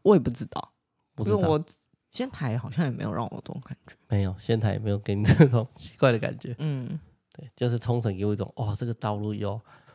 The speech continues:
Speaker 2: 双北跟南义的风情。
Speaker 1: 嗯。
Speaker 2: 意大利南部跟双北的风情大概就长这样。
Speaker 1: 嗯，嗯。
Speaker 2: 对，我觉得蛮有趣的啦，就是看一下各个不同的文化，然后看一下他们的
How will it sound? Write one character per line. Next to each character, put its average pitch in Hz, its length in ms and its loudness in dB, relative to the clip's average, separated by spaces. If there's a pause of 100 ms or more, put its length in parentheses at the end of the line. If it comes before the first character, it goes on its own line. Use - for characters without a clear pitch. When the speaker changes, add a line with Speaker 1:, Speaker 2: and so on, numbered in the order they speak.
(300)
Speaker 2:
双 135 380 4
北 - 260 -4 (100)
跟 110 280 0
南 101 300 0
义 135 180 -2
的 107 100 0
风 104 260 0
情。 156 240 -12 (260)
Speaker 1:
嗯。 170 240 2
Speaker 2:
意 139 60 0
大 123 180 4
利 123 140 4
南 98 220 0
部 110 140 2
跟 107 180 4
双 104 240 4
北 - 200 -4 (320)
的 - 80 2
风 117 260 4
情 - 260 -2 (100)
大 113 120 6
概 117 80 4
就 127 120 12
长 117 220 6
这 120 120 6
样。 107 120 4 (180)
Speaker 1:
嗯， 151 220 -2 (220)
嗯。 147 140 -12 (300)
Speaker 2:
对， 175 160 -10
我 107 120 -2
觉 107 140 4
得 113 80 6
蛮 107 220 4
有 120 140 6
趣 - 240 2
的 104 160 -2
啦， 113 100 -6
就 123 120 0
是 139 80 4
看 147 200 6
一 127 40 4
下 127 120 4
各 120 200 0
个 107 100 0
不 113 140 0
同 110 160 0
的 92 100 0
文 92 220 -2
化， 104 280 2 (480)
然 92 220 -2
后 101 320 0
看 107 240 0
一 98 60 -4
下 101 200 0
他 98 120 0
们 95 200 -4
的 123 400 -8